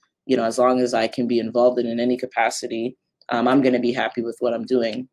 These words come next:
um, but, you know, making those sacrifices for family." Uh, and so ultimately, I started looking for jobs,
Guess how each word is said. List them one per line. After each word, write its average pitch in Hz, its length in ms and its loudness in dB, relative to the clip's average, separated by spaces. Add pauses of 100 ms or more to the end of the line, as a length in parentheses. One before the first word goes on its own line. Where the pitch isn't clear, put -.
(140)
um, 117 220 -6 (500)
but, 120 200 2
you 131 80 2
know, 120 140 2
making 123 320 0
those 120 180 -2
sacrifices 117 560 0
for - 120 -12
family." 127 500 0 (960)
Uh, 143 300 4
and 151 120 4
so 147 280 6
ultimately, 143 800 4 (400)
I 143 60 2
started 143 300 4
looking 143 220 2
for 156 80 0
jobs, 156 520 0